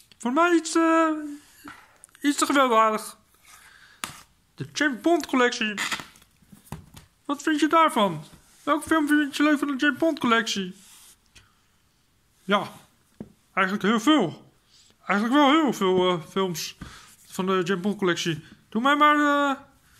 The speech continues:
Skyfall. Dat vind ik een hele goede film. Uitstekende keuze, Philip. Uitstekende keuze.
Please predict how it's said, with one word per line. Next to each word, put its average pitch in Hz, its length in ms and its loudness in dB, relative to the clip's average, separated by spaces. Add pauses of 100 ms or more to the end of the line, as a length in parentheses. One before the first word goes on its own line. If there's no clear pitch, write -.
(560)
Skyfall. 214 840 0 (420)
Dat 175 120 -10
vind 247 160 -4
ik 277 80 0
een 254 60 0
hele 294 220 2
goede 170 200 0
film. 147 340 -4 (1400)
Uitstekende 320 580 0
keuze, 220 640 0 (1040)
Philip. 311 400 0
Uitstekende 302 580 -2
keuze. 202 420 -2